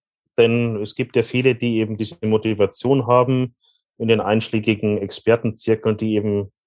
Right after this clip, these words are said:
sehr stark letzten Endes alle Bewegungen verfolgen am rechten Rand. Dazu gehöre ich nicht. Ich habe mich in der Vergangenheit auch sehr stark mit Linksextremismus beschäftigt.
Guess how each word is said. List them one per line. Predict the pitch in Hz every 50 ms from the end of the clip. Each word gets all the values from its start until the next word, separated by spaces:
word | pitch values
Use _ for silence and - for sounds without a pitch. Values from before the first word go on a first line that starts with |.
| _ _ -
sehr | - - - - 104 101
stark | - - - 104 107 113 - -
letzten | 107 104 - - 98
Endes | 104 104 104 98 - -
alle | 95 101 107 107
Bewegungen | - 104 101 98 104 104 101 107 101 98 98 98 98
verfolgen | - 95 - - 104 101 98 -
am | 95 90
rechten | 87 95 92 - - -
Rand. | 98 - 82 90 107 147 170 - - - _ - - - - - - - - _ -
Dazu | 101 101 - - 139
gehöre | 120 - 113 110 120 120
ich | 107 101 -
nicht. | 123 151 160 156 -
Ich | 120 -
habe | 120 120
mich | 113 -
in | 113 110
der | 110
Vergangenheit | 107 107 101 - 107 110 110 110 107 101 107 107 104 98
auch | 98 101 -
sehr | - - 101 98
stark | - - - 101 98 98
mit | 107 104 -
Linksextremismus | 110 117 113 - 98 95 - - - 98 95 90 - - - - - -
beschäftigt. | - 92 - - 87 80 - - - - 80 78 -